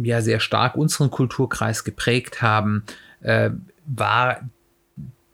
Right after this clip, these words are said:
der Kreis des Jahres der alles bestimmende Faktor,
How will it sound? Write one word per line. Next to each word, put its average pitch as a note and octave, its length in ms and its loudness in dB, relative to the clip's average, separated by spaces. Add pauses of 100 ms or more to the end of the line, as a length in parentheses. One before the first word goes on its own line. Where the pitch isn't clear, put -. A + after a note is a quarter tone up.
(360)
der A#2 100 2
Kreis B2 480 2
des - 220 2
Jahres A2+ 580 2
der G#2+ 340 2
alles A#2+ 640 0
bestimmende A2+ 800 4 (320)
Faktor, - 580 -4